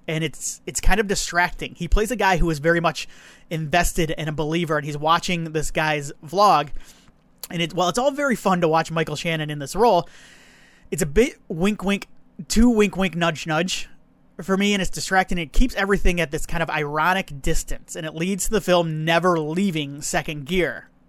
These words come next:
that I talked about that it gets stuck in. So I guess my advice out there to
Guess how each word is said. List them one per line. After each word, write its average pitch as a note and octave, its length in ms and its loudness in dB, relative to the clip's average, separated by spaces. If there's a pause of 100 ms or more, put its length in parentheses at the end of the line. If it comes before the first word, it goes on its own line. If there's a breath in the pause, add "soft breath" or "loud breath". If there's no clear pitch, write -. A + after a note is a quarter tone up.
(240)
that D#3 260 -4
I D3 60 0
talked D3 240 -6
about D#3 160 -2
that D#3 80 -4
it C#3+ 80 -6
gets - 160 -6
stuck - 320 -4
in. A#2+ 120 -12 (380 loud breath)
So F3+ 420 4 (280 loud breath)
I D#3+ 60 0
guess B3+ 160 4
my D4 100 6
advice F3+ 580 4 (800)
out E3 180 2
there D#3 340 0 (400)
to D#3+ 500 -2